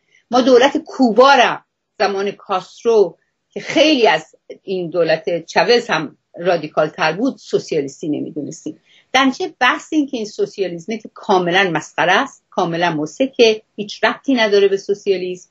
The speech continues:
بحث سیاست ضد امپریالیستی هم به این شکل کاریکاتور شدهش روشنه که ما،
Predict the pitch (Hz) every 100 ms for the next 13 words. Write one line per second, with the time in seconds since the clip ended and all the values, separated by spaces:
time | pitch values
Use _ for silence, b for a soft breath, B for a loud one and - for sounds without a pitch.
0 | _ _ _ _ - 294 302 302 - 220
1 | 208 233 226 190 196 190 156 165 196 170
2 | 170 160 - 214 175 165 233 226 - 214
3 | 196 - 165 160 165 170 - 160 170 170
4 | 165 147 - 185 165 165 160 -